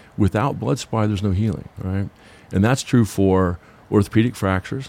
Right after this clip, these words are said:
It's true for muscles, tendon injuries. When we first started doing bone marrow, go back to that point on, on the trauma surgeon, we weren't real sure that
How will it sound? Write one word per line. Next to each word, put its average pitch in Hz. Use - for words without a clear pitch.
It's 87
true 98
for 90
muscles, 95
tendon 101
injuries. 95
When 127
we 196
first 247
started 104
doing 92
bone 110
marrow, 90
go 92
back 101
to -
that -
point 104
on, 90
on 87
the 76
trauma 131
surgeon, 95
we 175
weren't 151
real 113
sure 101
that 104